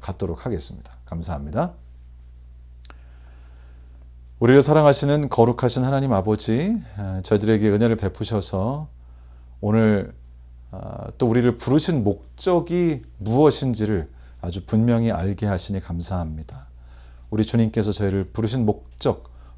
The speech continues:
복이 되게 하시고자 하신 그 목적을 아버지 저희들 이루도록 도와주시옵소서. 저희를 그렇게 부르셨을지라도 저희가 다른 사람을 만나지 않는다면, 접촉이 없다면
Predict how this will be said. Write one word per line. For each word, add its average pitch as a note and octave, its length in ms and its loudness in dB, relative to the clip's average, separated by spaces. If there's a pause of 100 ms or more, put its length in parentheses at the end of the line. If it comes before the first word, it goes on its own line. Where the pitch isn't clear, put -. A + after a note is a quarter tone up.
(200)
복이 G#3 560 -2
되게 D3 400 2
하시고자 C#3 580 0
하신 A#2 240 -4
그 A2 100 -4
목적을 G2+ 640 -2 (360)
아버지 F#2 320 -4
저희들 G2 360 -6
이루도록 A#2+ 420 -2
도와주시옵소서. - 920 -8 (720)
저희를 D3 280 6
그렇게 D#3+ 220 0
부르셨을지라도 A#2 1120 0 (440)
저희가 G#2 320 2 (140)
다른 C3+ 300 -2
사람을 C3+ 540 0 (320)
만나지 D3+ 580 0
않는다면, G2+ 640 -2 (380)
접촉이 - 580 -2
없다면 A#2 720 -4